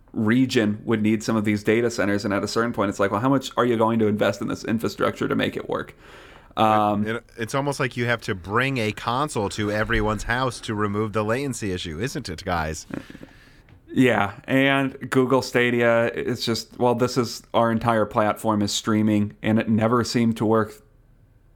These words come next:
Speaker 1: that great as far as I can tell. So, you know, instead of focusing up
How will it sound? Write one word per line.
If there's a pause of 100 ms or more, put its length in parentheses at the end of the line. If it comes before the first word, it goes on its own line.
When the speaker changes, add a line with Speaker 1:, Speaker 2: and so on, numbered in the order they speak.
Speaker 1:
that
great
as
far
as
I
can
tell.
So, (1500)
you
know,
instead
of
focusing
up